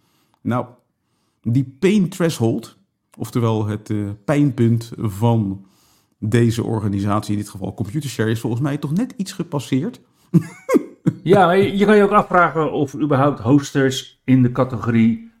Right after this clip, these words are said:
Speaker 2: high margin business vallen.
Speaker 1: Mm, ja.
Speaker 2: Dus volgens mij, eh, ja, volgens mij richt Broadcom zich voornamelijk op bedrijven rondom fossiele brandstoffen,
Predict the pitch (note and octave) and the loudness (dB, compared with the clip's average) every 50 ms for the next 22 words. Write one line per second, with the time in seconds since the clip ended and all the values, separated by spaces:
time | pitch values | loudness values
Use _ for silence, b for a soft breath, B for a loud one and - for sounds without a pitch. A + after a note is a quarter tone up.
0 | _ - - C3+ C#3 C3 B2 B2 B2+ B2+ B2 B2 B2+ B2 A#2+ A#2 C#3+ C3 A2+ G2 | _ -2 0 2 4 6 6 6 6 6 4 2 0 0 0 0 -2 -2 -4 -6
1 | F#2 - - F2+ F#2+ C#3 - - _ _ _ _ _ _ _ _ _ _ _ _ | -6 -6 -10 -10 -10 -10 -12 -14 _ _ _ _ _ _ _ _ _ _ _ _
2 | _ - - A2 G#2+ G2+ G2 F2+ F2+ D#2+ - - - G2 _ _ _ _ _ _ | _ -4 -2 0 0 2 0 0 -2 -4 -6 -10 -14 -18 _ _ _ _ _ _
3 | _ _ _ _ _ _ _ _ _ _ _ _ _ _ _ _ _ _ _ _ | _ _ _ _ _ _ _ _ _ _ _ _ _ _ _ _ _ _ _ _
4 | _ _ _ _ _ _ _ _ _ - C#3 - - D#3+ - - D3+ D3+ D3 D3 | _ _ _ _ _ _ _ _ _ -4 -2 -2 0 -2 -2 0 2 4 4 6
5 | D3+ C#3+ C3+ C3 B2+ B2 A#2+ A#2+ A2+ A2 - - - E3 G3 E3 C3 - D#3 C3 | 6 6 6 6 6 6 4 2 0 -2 -6 -8 -4 -2 0 0 0 -2 -4 -6
6 | - D#3 D#3 D#3 D3+ C#3+ C#3+ C#3+ C3 B2+ D3 C#3 - - A#2 B2 D3 D3 D3 - | -6 -4 -4 0 2 2 2 2 2 0 -2 -4 -4 -2 0 0 0 0 0 0
7 | C#3 B2+ A#2+ - C3 B2+ B2+ - - C#3+ B2+ B2+ C3+ C#3+ D3 C#3+ C3 B2 A2+ A#2 | 0 0 0 0 0 -2 -2 -4 -4 -2 0 2 2 2 2 4 2 2 0 -2
8 | - - - - C3 B2 B2+ - G#2+ A2+ G#2 A2+ A#2+ B2+ B2 B2 A#2+ B2 A#2+ A2 | -8 -16 -10 -6 -6 -6 -6 -6 -8 -6 -2 0 2 2 4 2 2 2 0 -2
9 | A2+ A2+ - - C#3+ C#3 C#3+ C#3 C3 B2 - - - - - D3+ C#3+ - - F#3+ | -2 -2 0 2 4 4 4 4 2 0 -6 -12 -12 -6 -4 -4 -4 -2 -2 0
10 | E3+ D3 C3 D3 F#3 G3+ G3 - - C3+ - E3+ F#3+ G3+ G3+ | 2 2 2 2 0 -2 -2 -2 -4 -6 -4 -4 -6 -6 -8